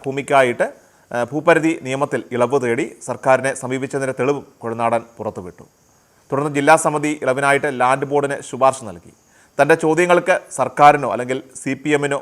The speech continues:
മറുപടിയില്ല. മുഖ്യമന്ത്രി നേരിട്ട് ഇടപെട്ടതിന് തെളിവുകൾ പുറത്തുവിട്ടിട്ടും മറുപടിയില്ല. കഴിഞ്ഞ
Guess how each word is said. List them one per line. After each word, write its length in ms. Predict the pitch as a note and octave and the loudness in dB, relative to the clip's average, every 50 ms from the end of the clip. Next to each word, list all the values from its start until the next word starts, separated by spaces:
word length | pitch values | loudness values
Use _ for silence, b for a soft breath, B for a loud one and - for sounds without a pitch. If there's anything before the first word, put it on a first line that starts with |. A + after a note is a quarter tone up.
| - A2 | -6 -6
മറുപടിയില്ല. 500 | A2+ A2+ B2 B2 C3 A#2 G#2+ F#2 F2 - - - _ _ b b b b b b | -2 -2 0 0 0 -2 -2 -8 -12 -16 -20 -20 _ _ b b b b b b
മുഖ്യമന്ത്രി 380 | C#3 B2+ - - D#3+ D#3+ D#3+ E3 D#3+ D3+ | -8 -4 0 2 2 4 4 2 2 2
നേരിട്ട് 300 | D3+ D#3+ D#3+ E3 - G3 F3 | 2 2 2 4 2 0 0
ഇടപെട്ടതിന് 500 | D3 C#3+ C3+ C#3+ A#2+ D3 C3+ C#3 C3+ C#3 C#3+ - - _ _ _ | 0 0 -2 0 -2 -2 -2 -2 -2 -4 -6 -6 -12 _ _ _
തെളിവുകൾ 400 | C#3 C3 C#3+ D3 D3+ D#3+ D3 D#3+ D3+ - - | -2 0 0 0 0 0 -2 -2 -2 -4 -8
പുറത്തുവിട്ടിട്ടും 580 | - B2 C3 - C#3 A#2+ A2+ B2 A#2 - G2 - - _ b b b b | -6 -6 -4 -4 -4 -6 -6 -6 -8 -8 -10 -12 -14 _ b b b b
മറുപടിയില്ല. 520 | A2+ A#2 A#2+ A#2+ B2 A#2 G#2+ G2 E2+ - - - _ _ b b b b b b | 0 0 2 2 2 0 -2 -4 -6 -12 -18 -20 _ _ b b b b b b
കഴിഞ്ഞ 240 | - C#3 C#3+ D3 D#3+ | 4 4 6 6 2